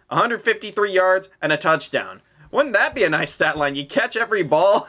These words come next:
<laughs> you get a touchdown, and you get over a hundred fifty yards. And the defense did play well. They did stifle this Indianapolis team, which was pretty damn chippy until, like I said, Shane Steichen forgot that Jonathan Taylor was just absolutely killing it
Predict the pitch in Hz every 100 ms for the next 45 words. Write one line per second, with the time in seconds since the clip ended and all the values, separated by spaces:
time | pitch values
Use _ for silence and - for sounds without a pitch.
0 | - 151 123 180 214 - 175 190 233 233
1 | 170 160 151 - 190 196 196 139 160 160
2 | 180 156 151 147 151 113 - - - -
3 | 139 139 139 233 240 240 208 131 127 180
4 | - - 165 156 117 127 139 - - _
5 | 120 156 202 185 196 196 - - 151 156
6 | 175 156 143 143 - 143 143 135 131 135
7 | 139 - - 139 147 156 - _ 208 370
8 | 202 233 262 247 - - 403 415 339 320
9 | 285 - 233 226 175 156 - - 180 165
10 | 175 165 147 143 143 135 139 120 143 143
11 | - 143 135 131 120 139 131 139 127 127
12 | 117 - 131 147 135 135 117 139 131 120
13 | 120 - 131 143 127 120 131 - 120 -
14 | 240 196 160 151